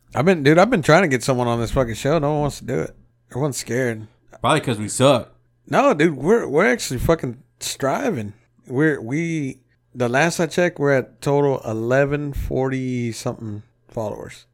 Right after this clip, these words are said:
Speaker 2: No shit, dude.
Speaker 1: Dude, it's just fucking
Speaker 2: It's fucking bots.
Speaker 1: I
Speaker 2: It's
Speaker 1: mean,
Speaker 2: just like Twitter.
Speaker 1: I don't give a fuck.
Speaker 2: <laughs>
Speaker 1: I mean, we're almost at, I mean, literally, we're almost, what's crazy, so it's after twelve, after, I think it's, like, twelve hundred, we can apply for,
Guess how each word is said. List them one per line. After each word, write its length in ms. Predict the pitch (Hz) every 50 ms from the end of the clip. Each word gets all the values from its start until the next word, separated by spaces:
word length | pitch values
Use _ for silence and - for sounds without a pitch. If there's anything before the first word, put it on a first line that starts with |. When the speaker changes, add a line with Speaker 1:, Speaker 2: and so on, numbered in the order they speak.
| _ _ -
Speaker 2:
No 200 | - 98 113 -
shit, 480 | - - - - - 107 110 117 - -
dude. 200 | 113 117 123 -
Speaker 1:
Dude, 220 | 120 151 165 139
it's 220 | 117 120 127 - -
just 180 | 143 123 -
fucking 340 | - 175 165 - - 120 110
Speaker 2:
It's 120 | 107 98
fucking 280 | - 147 147 - 120 101
bots. 400 | 98 101 101 98 - - - - _ _ _ _ _
Speaker 1:
I 80 | - 120
Speaker 2:
It's 80 | 139
Speaker 1:
mean, 40 | 170 175
Speaker 2:
just 80 | 135
like 160 | 147 127 -
Twitter. 340 | - 117 117 113 110 110 104 - _ -
Speaker 1:
I 40 | 123
don't 100 | 180 233
give 120 | 214 143
a 100 | 127 120
fuck. 380 | 104 - 139 165 214 254 254 - - - - - - - - -
Speaker 2:
<laughs> 760 | - - - - - - - - - - 349 359 330 359 - - - _ _ _ _ _ _ -
Speaker 1:
I 60 | 131
mean, 160 | 135 147 147 143
we're 160 | 156 160 160
almost 320 | 175 190 196 185 160 -
at, 200 | 175 156 156 - - -
I 80 | 135 131
mean, 180 | 139 135 123 120
literally, 320 | 139 180 208 208 190 180
we're 160 | 165 156 151 147
almost, 440 | 143 147 151 147 131 117 117 - _ _ _ _ _ _ _
what's 160 | - 131 131 -
crazy, 400 | - 165 160 180 180 165 156 135
so 220 | - - 143 131
it's 100 | 120 110
after 380 | 107 - 123 143 147 - 143 143
twelve, 680 | 127 - - - 147 151 156 156 160 156 143 - - - - _ -
after, 280 | 123 120 - 135 127 123
I 60 | 120
think 160 | 123 151 147
it's, 140 | 143 131 -
like, 120 | 127 110 -
twelve 280 | - 139 143 156 147
hundred, 340 | 143 165 165 165 170 180 180 - _ _ _ _ _ _ _ _
we 100 | 127 123
can 160 | 123 147 135
apply 400 | 131 113 - 139 127 123 127 131 120
for, 840 | - - - 131 131 123 123 120 117 117 113 113 110 110 110 107